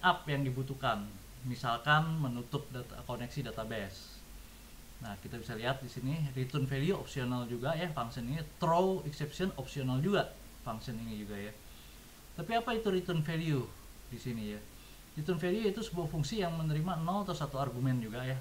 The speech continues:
paling banyak satu argumen juga, dan mengembalikan sebuah objek yang conform terhadap iterator result interface. Umumnya dengan value sama dengan value yang dipas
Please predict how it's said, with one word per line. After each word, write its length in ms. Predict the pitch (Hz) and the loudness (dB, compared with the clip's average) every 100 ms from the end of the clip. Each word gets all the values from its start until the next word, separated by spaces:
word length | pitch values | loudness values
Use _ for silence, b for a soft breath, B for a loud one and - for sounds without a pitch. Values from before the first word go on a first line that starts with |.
| - | -4
paling 160 | - 110 | -4 -2
banyak 260 | 110 131 143 | 0 -2 -2
satu 160 | 131 110 | -4 -4
argumen 240 | 110 110 104 | -4 -2 -2
juga, 300 | 98 110 - B B B B - | 0 -2 -2 B B B B -2
dan 160 | 151 160 | 2 4
mengembalikan 640 | 175 175 175 165 175 208 202 | 4 0 2 2 2 2 2
sebuah 400 | 175 160 160 156 | 0 0 0 2
objek 220 | 180 - - - - | 0 0 -8 -12 -4
yang 160 | 143 151 | 0 0
conform 480 | 147 147 - 185 | 2 0 2 0
terhadap 420 | 180 131 131 165 - | 2 2 2 2 0
iterator 540 | 143 135 131 131 156 | -2 0 -2 0 0
result 320 | 147 151 156 147 | 0 2 2 2
interface. 560 | 131 139 - 113 92 - - B B B - - | -2 -2 -2 -2 -4 -12 -16 B B B -14 -2
Umumnya 480 | 190 196 185 214 226 | 4 6 6 6 4
dengan 320 | 185 180 190 185 | 4 4 4 4
value 320 | 170 165 190 | 2 2 4
sama 380 | 208 160 151 175 | 4 4 6 6
dengan 340 | 156 147 165 175 | 6 4 4 2
value 320 | 151 139 156 | 0 0 2
yang 80 | 165 | 2
dipas 480 | 139 131 - 143 135 | 2 0 2 4 4